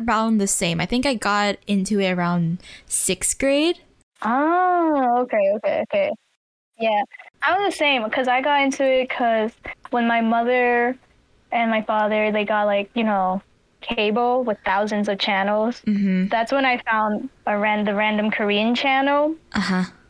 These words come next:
Speaker 2: And then I heard, for whatever reason, they have a show where they just play random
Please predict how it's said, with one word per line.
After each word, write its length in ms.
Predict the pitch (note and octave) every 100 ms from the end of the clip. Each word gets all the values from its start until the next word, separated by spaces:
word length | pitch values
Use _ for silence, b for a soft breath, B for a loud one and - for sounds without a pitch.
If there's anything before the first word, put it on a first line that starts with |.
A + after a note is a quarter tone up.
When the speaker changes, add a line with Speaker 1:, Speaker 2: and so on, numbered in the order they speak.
| _ -
Speaker 2:
And 160 | A#3+
then 100 | B3
I 160 | B3 A#3+
heard, 440 | A3+ A#3+ A#3 G#3+ - _ _ - - -
for 120 | E4+
whatever 380 | F4+ G4+ G4 F4
reason, 380 | E4 D4+ C4+ B3
they 100 | B3
have 160 | C4+
a 60 | C4
show 220 | C4 B3
where 120 | B3+ B3
they 80 |
just 320 | A#3 B3 B3 - -
play 520 | - A3+ A3 A3 A3+ B -
random 720 | A3 A3 A#3+ A#3 A3+ G#3+ G#3